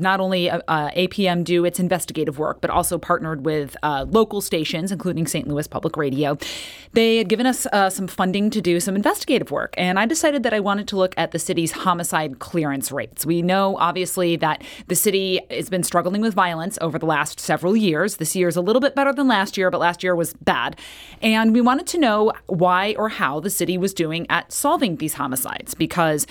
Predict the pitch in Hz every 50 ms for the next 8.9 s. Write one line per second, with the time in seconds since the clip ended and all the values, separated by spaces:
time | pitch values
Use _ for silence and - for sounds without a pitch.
0 | - - - - - - 185 170 170 - 180 175 165 160 160 156 - - 165 160
1 | 160 143 - - 165 156 147 156 165 170 160 - - 165 175 202 - - - 185
2 | 160 156 160 151 - 147 160 151 147 131 - - 170 156 151 - - 156 139 143
3 | 139 135 - - - - - 440 370 - - - - - - - - - - -
4 | - - - 285 269 262 262 226 220 254 262 262 254 247 247 269 302 339 359 392
5 | 339 311 - 269 - 240 233 - 240 220 208 202 - 214 202 180 190 185 165 185
6 | 175 175 165 160 - 160 - - - 240 233 233 208 185 175 170 175 - 175 165
7 | - - 160 156 143 - - - 131 - - - - 156 156 139 - 175 165 170
8 | 170 156 - 165 160 - 196 185 165 156 156 - - 170 160 160 -